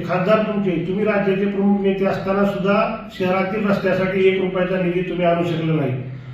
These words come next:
आणि तुम्ही आज जनतेच्या त्रासाबद्दल बोलत आहे. वास्तविक तुम्हाला जनतेच्या त्रासाची काळजी नसून तुमच्या लाडक्या कंत्राटदाराला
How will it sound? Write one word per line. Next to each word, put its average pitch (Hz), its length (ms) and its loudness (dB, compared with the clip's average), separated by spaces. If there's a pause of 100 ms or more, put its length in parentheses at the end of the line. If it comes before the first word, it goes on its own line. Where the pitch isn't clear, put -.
(180)
आणि 196 280 2
तुम्ही 202 200 0
आज 208 200 0
जनतेच्या 196 420 0
त्रासाबद्दल 185 640 -2
बोलत 170 280 -2
आहे. 127 240 -2 (520)
वास्तविक 185 440 -2
तुम्हाला 202 340 0
जनतेच्या 196 440 2
त्रासाची 196 460 0
काळजी 185 340 0
नसून 165 400 -2 (460)
तुमच्या 196 280 -2
लाडक्या 190 440 2 (300)
कंत्राटदाराला 196 680 2